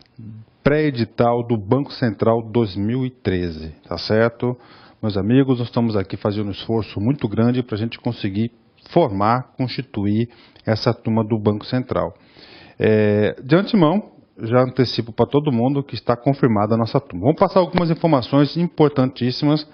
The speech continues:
porque acredito que nós temos que estar conversando, dialogando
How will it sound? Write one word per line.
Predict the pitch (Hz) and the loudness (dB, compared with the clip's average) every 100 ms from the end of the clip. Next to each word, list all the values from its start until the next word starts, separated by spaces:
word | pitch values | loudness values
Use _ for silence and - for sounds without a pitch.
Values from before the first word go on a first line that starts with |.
| - - - - | -20 -20 -20 0
porque | 135 - 143 143 101 | 0 4 4 4 4
acredito | 139 156 117 139 139 123 | 2 2 2 2 0 -2
que | - 123 | -4 2
nós | 127 123 | 2 2
temos | - 123 | -2 -4
que | - | -2
estar | - 117 | -2 0
conversando, | 151 156 147 - - 131 135 127 | 0 2 2 2 2 2 2 0
dialogando | 107 123 135 135 104 123 127 123 | 2 2 4 2 2 2 2 0